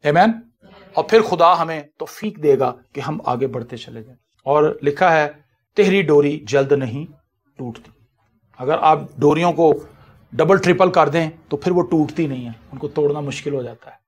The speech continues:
लेकिन एक धागे को आराम से आप तोड़ देते हैं। तो शैतान आपको अकेला करना चाहता है। इसका बुनियादी मरकजी ख्याल ये है, शैतान आपको अकेला करना चाहता है, लेकिन खुदा आपको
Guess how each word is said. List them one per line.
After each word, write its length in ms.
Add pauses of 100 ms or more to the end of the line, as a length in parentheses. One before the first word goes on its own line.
(160)
लेकिन 300
एक 200
धागे 320
को 120
आराम 200
से 140
आप 240 (260)
तोड़ 160
देते 280
हैं। 80 (400)
तो 60
शैतान 440
आपको 300
अकेला 260
करना 280
चाहता 300
है। 100 (1120)
इसका 180
बुनियादी 420
मरकजी 400
ख्याल 260
ये 220
है, 200 (880)
शैतान 480
आपको 260
अकेला 260
करना 260
चाहता 280
है, 60
लेकिन 200
खुदा 340
आपको 760